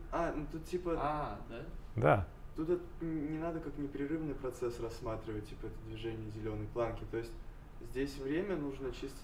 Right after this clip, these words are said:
Speaker 1: для того, чтобы понять, вот, кто из них быстрее всё это сделает. Ну, щас.
Speaker 3: Не, у, ему не надо сидеть и смотреть за этой планкой,
Speaker 1: Ну
Speaker 3: хотя
Speaker 1: да,
Speaker 3: это
Speaker 1: да, да.
Speaker 3: приятно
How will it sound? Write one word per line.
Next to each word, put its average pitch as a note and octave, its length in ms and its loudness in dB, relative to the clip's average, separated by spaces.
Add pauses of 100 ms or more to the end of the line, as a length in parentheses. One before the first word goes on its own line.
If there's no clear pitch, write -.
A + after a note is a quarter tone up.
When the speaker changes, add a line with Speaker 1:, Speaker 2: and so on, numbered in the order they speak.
Speaker 1:
для A#2+ 100 -4
того, A#2+ 280 0
чтобы B2 480 0 (1300)
понять, A#2 400 0
вот, B2 120 0 (100)
кто A#2 160 0
из A2+ 140 2
них A#2 140 -2
быстрее G#2+ 480 -2
всё - 240 -6
это G2+ 140 -4 (120)
сделает. G2+ 380 -2
Ну, C3 160 -4 (1800)
щас. G#2 160 -4 (240)
Speaker 3:
Не, A#2 220 12
у, G#2+ 100 12
ему C3 220 12
не D#3+ 100 12
надо D#3 220 12
сидеть D3+ 320 12
и D3 40 12
смотреть C3 440 12
за A#2+ 120 12
этой A#2+ 160 12
планкой, D#3+ 320 12
Speaker 1:
Ну B2 60 12
Speaker 3:
хотя B2+ 140 12
Speaker 1:
да, C#3+ 40 12
Speaker 3:
это C#3+ 80 12
Speaker 1:
да, C3+ 40 12
да. - 60 12
Speaker 3:
приятно G2+ 520 12